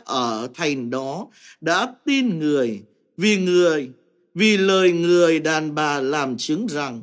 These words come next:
"Ông ấy đã nói với tôi mọi việc tôi đã làm." Vậy khi những người Samaria đến gặp người,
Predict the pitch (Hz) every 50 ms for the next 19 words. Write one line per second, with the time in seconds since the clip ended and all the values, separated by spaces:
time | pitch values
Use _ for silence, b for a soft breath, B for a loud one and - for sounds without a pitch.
0 | - - _ b b b b b b b - 214 233 233 226 - 175 180 208 269
1 | 233 196 196 208 254 240 202 190 180 190 240 269 208 175 180 185 214 262 254 -
2 | _ 254 233 226 233 233 220 214 - - 135 143 151 160 123 120 117 127 143 143
3 | 135 110 - - _ _ - 214 208 208 208 196 165 151 143 - 208 202 151 139
4 | 131 117 120 - - _ _ _ _ _ _ _ B B B B B B B _
5 | 160 185 185 175 175 - 277 277 277 262 240 262 294 311 247 208 196 190 175 165
6 | 156 156 - - 269 254 262 254 254 254 254 254 247 247 247 233 214 233 247 247
7 | - - 233 233 233 233 226 202 170 170 175 185 226 277 233 139 151 147 - -
8 | 123 135 135 135 127 113 98 95